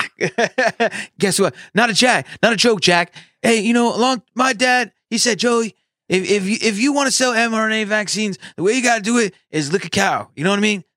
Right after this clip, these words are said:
Cows, get it, get the, get the, get the white-tailed deer. And that was in Delaware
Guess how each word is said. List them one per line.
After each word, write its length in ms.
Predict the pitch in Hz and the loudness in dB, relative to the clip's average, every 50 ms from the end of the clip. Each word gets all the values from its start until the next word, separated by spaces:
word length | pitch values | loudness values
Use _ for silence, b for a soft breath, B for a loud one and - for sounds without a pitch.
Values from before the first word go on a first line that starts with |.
| _ - | _ -2
Cows, 400 | - 202 208 214 202 202 190 - _ _ - 160 | 0 0 2 2 0 0 -4 -10 _ _ -4 0
get 140 | 165 196 | 2 2
it, 220 | 214 208 190 - _ _ _ _ | 2 2 0 -2 _ _ _ _
get 140 | - 190 202 | -2 -2 0
the, 180 | 190 202 175 143 _ _ - | 0 -2 -2 -4 _ _ -6
get 120 | 202 233 | -6 -4
the, 100 | 185 196 | -6 -6
get 140 | 165 185 214 | -8 -8 -6
the 80 | 202 208 | -2 -2
white-tailed 360 | 220 208 196 - 208 208 196 | -2 -2 0 0 -2 -2 0
deer. 280 | 156 202 220 208 202 180 B B B B | 0 0 0 0 0 -2 B B B B
And 80 | 151 165 | 0 0
that 80 | 190 | 2
was 140 | 208 214 170 | 0 0 -2
in 60 | 180 | -2
Delaware 480 | 156 190 190 190 180 180 180 165 160 | 0 0 2 2 2 2 2 0 0